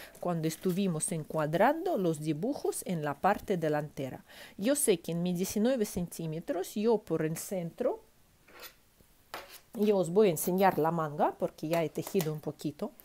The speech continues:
Por el centro yo quiero encajar mi, bueno, mi trigo y aquí quiero que sea, pues, que, quiero que empiece con estas trencitas. Pues yo apunto aquí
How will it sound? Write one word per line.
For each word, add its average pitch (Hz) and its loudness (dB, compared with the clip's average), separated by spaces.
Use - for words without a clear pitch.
Por 247 6
el 175 4
centro 185 2
yo 208 2
quiero 175 -2
encajar 156 0
mi, 147 -4
bueno, 131 -8
mi 143 -8
trigo 175 4
y 294 4
aquí 302 2
quiero 185 2
que 156 -4
sea, 359 2
pues, 143 -2
que, - -16
quiero 175 0
que 160 -6
empiece 311 -4
con 226 2
estas 190 -6
trencitas. - -8
Pues 151 -2
yo 220 2
apunto 175 -2
aquí 147 -6